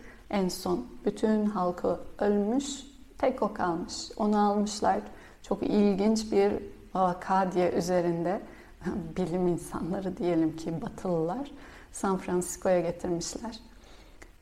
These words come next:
Ceket giydirmişler, takım elbise giydirmişler, kravat giydirmişler. Hepsini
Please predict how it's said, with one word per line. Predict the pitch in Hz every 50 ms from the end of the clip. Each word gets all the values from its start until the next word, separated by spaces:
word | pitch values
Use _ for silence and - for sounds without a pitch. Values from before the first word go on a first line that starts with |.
| - - -
Ceket | 208 214 214 214 - 226 220 220 - -
giydirmişler, | - 208 208 196 185 185 180 175 180 180 - - - 185 175 185 208 - - -
takım | - 202 - 214 214
elbise | 202 190 180 180 190 - - 196
giydirmişler, | 185 185 185 180 190 180 180 175 175 175 - - 175 170 175 220 214 - - - - - -
kravat | - 226 220 214 214 208 214 -
giydirmişler. | - 202 202 190 196 180 175 170 170 - - - 190 214 277 277 - 285 254
Hepsini | 277 247 254 - - - 214 208 208 240 339 - -